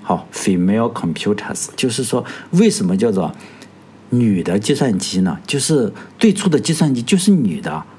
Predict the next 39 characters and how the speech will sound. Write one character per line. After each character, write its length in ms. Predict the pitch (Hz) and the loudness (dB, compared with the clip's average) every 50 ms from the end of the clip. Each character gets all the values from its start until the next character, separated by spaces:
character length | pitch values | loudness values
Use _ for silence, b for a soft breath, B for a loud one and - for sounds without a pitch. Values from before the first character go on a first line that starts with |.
| - - | -12 -4
她 140 | - 160 165 | -2 0 2
在 160 | - 185 135 | 4 2 2
那 120 | 139 143 | 2 2
里 120 | 131 113 95 | 2 2 2
真 220 | - 104 113 139 | 2 2 2 2
的 100 | 143 120 | 2 2
是 260 | 101 107 107 95 82 - - - - - - - - - | 2 2 2 0 0 -4 -8 -16 -20 -20 -20 -20 -20 -8
编 180 | - 95 123 131 | -2 0 0 0
程， 240 | 131 - - - 78 - | 0 -2 -4 -6 -6 -2
就 140 | - 143 143 | 0 0 2
是 160 | 135 151 143 | 2 2 2
在 100 | 135 143 | 2 2
一 140 | 143 135 127 | 2 2 2
九 80 | 131 | 0
九 160 | 131 123 - 92 | 2 2 0 0
七 240 | - - - 139 | 0 0 0 2
年 100 | 123 101 | 2 2
的 100 | 92 92 | 2 2
时 140 | 98 - - | 0 0 -2
候， 260 | 98 - 104 90 - B B B B B B B B B - | -2 0 0 -2 -2 B B B B B B B B B -2
就 100 | - 131 | -2 0
是 80 | 107 110 | 0 2
给 180 | - 104 92 - | 2 0 0 0
eniac 400 | - 135 143 170 175 127 - - - - - - - - - - - - - - - - - - - - - - - - - - - | 0 2 2 4 4 2 0 -2 -6 -10 -14 -14 -18 -20 -20 -20 -20 -20 -20 -20 -20 -20 -20 -20 -20 -20 -20 -20 -20 -20 -14 -2 0
编 180 | 135 151 151 | 2 2 2
程 160 | 147 - 113 107 | 2 0 2 2
的 180 | 123 123 120 117 | 2 2 2 2
六 180 | 139 160 143 | 2 4 4
位 100 | 139 139 | 4 2
女 180 | 135 123 95 76 | 2 2 2 2
士 200 | - - 110 104 | 0 -2 -2 0
还 140 | - 95 98 | 0 2 2
入 180 | 104 123 147 135 | 2 2 2 2
选 220 | - - 82 71 | 0 -2 -4 -4
了 100 | - 82 | -4 -4
什 140 | 87 - - | -4 -4 -4
么 100 | 76 82 | -6 -4
国 220 | - - 85 85 | -4 -2 -2 -2
际 340 | 87 - 135 123 110 95 - | 0 2 2 2 2 0 -2